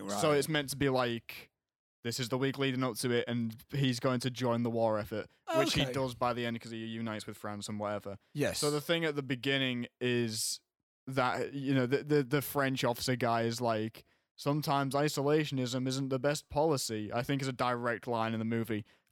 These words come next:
Speaker 1: 'cause America was isolationist during World War Two
Speaker 2: Yes.
Speaker 1: for a, for a grand part of it.
Speaker 2: Okay, right.
Speaker 1: Um, and then by the end of the movie, he allies with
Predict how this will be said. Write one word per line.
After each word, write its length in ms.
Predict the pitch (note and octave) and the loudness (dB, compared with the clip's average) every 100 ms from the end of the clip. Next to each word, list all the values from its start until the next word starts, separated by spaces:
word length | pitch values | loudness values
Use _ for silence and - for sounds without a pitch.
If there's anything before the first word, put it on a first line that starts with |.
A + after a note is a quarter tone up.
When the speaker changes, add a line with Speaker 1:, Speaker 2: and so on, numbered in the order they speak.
| - | -2
Speaker 1:
'cause 320 | C#3 A2+ G#2 - - | -2 -2 -6 -12 -4
America 400 | C3 B2 A#2 A#2+ | 0 2 0 0
was 120 | A2+ | -2
isolationist 640 | A2+ A2 A2+ A2 A#2 G#2+ | -2 -2 -4 -4 -4 -6
during 200 | - A2 | -4 -2
World 180 | A2 A2 | 2 0
War 100 | G#2+ | 0
Two 140 | A2+ A2 | -2 -2
Speaker 2:
Yes. 320 | G2+ - - | -2 -6 -14
Speaker 1:
for 240 | - C3+ B2+ | -10 -4 -4
a, 60 | A#2 _ | -4 _
for 300 | - - D3 | -20 -6 0
a 120 | C3 A2+ _ _ _ - | 0 -2 _ _ _ -14
grand 640 | C#3+ C#3+ C3 B2 A#2+ A#2 - | -2 0 0 0 -6 -8 -6
part 300 | - A#2+ G#2+ | 0 2 2
of 80 | A2 | 0
it. 180 | G#2+ - - F#4 F4 | -4 -4 -6 -2 -2
Speaker 2:
Okay, 300 | - E3 G2+ | 0 0 0
right. 460 | C3 C3 B2 A#2+ | 2 4 4 4
Speaker 1:
Um, 300 | A#2 A2+ A2+ - _ _ - | 2 0 -4 -8 _ _ 0
and 220 | C3+ C3 | 2 2
then 260 | C#3 C3 B2+ | 2 2 4
by 180 | C3 B2+ | 4 4
the 140 | B2 | 2
end 160 | A#2+ A#2+ | 2 0
of 80 | |
the 80 | A2 | 0
movie, 340 | A#2 A2+ A2 A2 | 2 4 4 2
he 200 | A#2 A2 | 4 4
allies 420 | A2 A2 G#2+ G#2+ | 4 2 2 0
with 440 | A2 G#2+ G2+ - | -4 -8 -10 -16